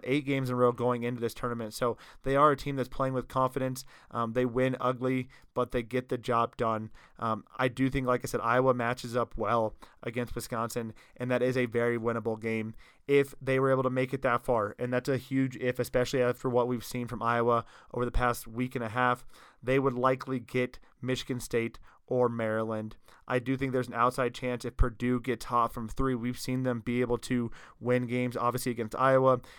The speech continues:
They've been playing like they know their season's on the line, and they need a couple wins in the tournament this year to even have an opportunity to make the N C double A tournament. Um, records do matter, and Purdue is not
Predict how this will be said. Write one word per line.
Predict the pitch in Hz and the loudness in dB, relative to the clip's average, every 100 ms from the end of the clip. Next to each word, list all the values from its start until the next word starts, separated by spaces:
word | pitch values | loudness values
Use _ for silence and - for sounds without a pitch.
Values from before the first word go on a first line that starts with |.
| - | -6
They've | - 131 | 2 2
been | 131 | 2
playing | 123 135 131 127 | 2 2 2 0
like | 120 110 - - _ - - - | -2 -4 -16 -20 _ -20 -20 -4
they | 131 127 | 0 2
know | 131 131 | 4 4
their | 123 | 4
season's | 117 135 131 120 | 0 0 0 0
on | 117 | -2
the | 113 | -2
line, | 110 117 120 | 0 0 0
and | 120 | 2
they | 127 | 2
need | 123 127 | 2 0
a | 120 | -2
couple | - 123 113 | -2 -4 -2
wins | 117 113 113 - - - | -2 -4 -8 -14 -18 -6
in | 131 | -4
the | 127 | -4
tournament | - 123 120 117 - - _ | -4 -6 -6 -8 -12 -20 _
this | 113 123 123 | -6 -6 -4
year | 123 | -4
to | 117 | -4
even | 120 120 | -6 -6
have | 120 117 | -4 -2
an | |
opportunity | 117 117 - 139 131 | -4 -6 -8 -8 -6
to | 123 | -6
make | 117 117 | -6 -8
the | 113 | -8
N | 113 | -10
C | 110 | -8
double | 120 113 | -10 -8
A | |
tournament. | 107 143 143 139 131 _ _ | -8 -6 -4 -4 -6 _ _
Um, | - 117 110 | -8 -6 -2
records | 123 131 147 131 | -2 -2 -4 -6
do | - 131 | -4 -4
matter, | 123 120 135 | -2 -2 -2
and | 135 127 | -4 -8
Purdue | 123 123 123 131 | -6 -6 -4 -4
is | 127 | -4
not | 113 117 123 | -4 -2 -2